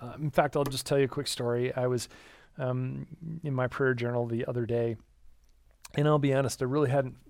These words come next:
felt like I'd heard from the Lord in quite some time, and so as I'm journaling, I'm, I'm kinda lamenting this. And then all of a sudden, the Lord downloaded about four or five different things about different people, and I was able to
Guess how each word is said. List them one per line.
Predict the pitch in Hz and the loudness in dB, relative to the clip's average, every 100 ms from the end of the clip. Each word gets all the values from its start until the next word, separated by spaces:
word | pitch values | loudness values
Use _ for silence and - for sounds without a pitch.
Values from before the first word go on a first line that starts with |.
| - | -6
felt | 143 | -4
like | 135 123 | -2 -4
I'd | 117 | -6
heard | 107 139 | -2 -2
from | 123 127 | -2 -6
the | 117 | -6
Lord | 120 123 | -4 -4
in | 120 | -4
quite | - 165 - | -2 -2 -2
some | 120 113 | -8 -8
time, | 117 120 120 | -4 -4 -4
and | 117 | -6
so | 120 120 | -2 -2
as | 120 | -2
I'm | 117 110 | -2 -6
journaling, | 113 117 117 123 120 | -4 -4 -4 -4 -6
I'm, | 120 123 - - | -8 -10 -14 -8
I'm | 127 131 | -8 -8
kinda | - 135 143 | -8 -4 0
lamenting | 175 202 208 123 | 6 6 6 0
this. | 117 113 - - - - - - _ _ _ _ | -6 -10 -12 -16 -20 -20 -20 -20 _ _ _ _
And | 135 131 | -4 0
then | 127 | 4
all | 131 | 4
of | 135 | 4
a | 127 | 0
sudden, | - 131 120 120 123 | 2 2 2 -4 -6
the | 131 | -4
Lord | 120 123 113 | 0 0 2
downloaded | 120 123 120 120 120 | 0 2 0 0 -2
about | 120 - - _ _ | -2 -6 -6 _ _
four | 139 139 | -4 -2
or | 127 | -2
five | - 123 117 | -2 0 0
different | 117 - 131 | -4 -10 -10
things | - 120 120 110 - - | -8 -6 -6 -8 -10 -12
about | - 127 127 | -4 -2 -2
different | 123 127 127 | -6 -8 -10
people, | - 127 131 120 123 | -8 -8 -6 -6 -6
and | 117 113 127 | -6 -10 -8
I | |
was | 120 113 | -8 -4
able | 117 117 | -4 -4
to | 120 117 | -6 -8